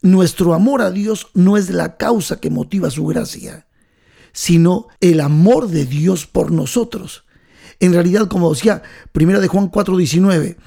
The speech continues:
nosotros le amamos a Él porque Él nos amó primero. Si bien es cierto que nuestro amor no es la causa, sí es el efecto, es el resultado del amor de Dios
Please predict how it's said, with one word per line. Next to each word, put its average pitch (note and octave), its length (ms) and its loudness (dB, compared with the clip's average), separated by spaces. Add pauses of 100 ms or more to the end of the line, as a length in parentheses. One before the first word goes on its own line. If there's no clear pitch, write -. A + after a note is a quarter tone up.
(280)
nosotros F#3+ 800 2
le G3+ 80 0
amamos F#3 440 -2
a A#3+ 120 0
Él A3 220 -2 (460)
porque F#3+ 640 0
Él A#3+ 300 0 (260)
nos E3 280 2
amó E3+ 380 2 (280)
primero. C#3+ 500 0 (260)
Si - 140 -2
bien G#3+ 200 4
es F#3 80 0
cierto A3+ 260 -4
que D#3+ 80 -2
nuestro D#3+ 240 0
amor F3+ 240 0
no E3+ 120 2
es G3+ 140 0
la G3+ 160 0
causa, D#3 480 -6 (340)
sí - 240 0
es - 120 0
el A3 100 0
efecto, A3 480 -4
es D#3 120 -2
el F#3+ 60 0
resultado G3 840 -2
del - 140 -4
amor E3+ 240 -2
de - 100 -2
Dios E3 340 -6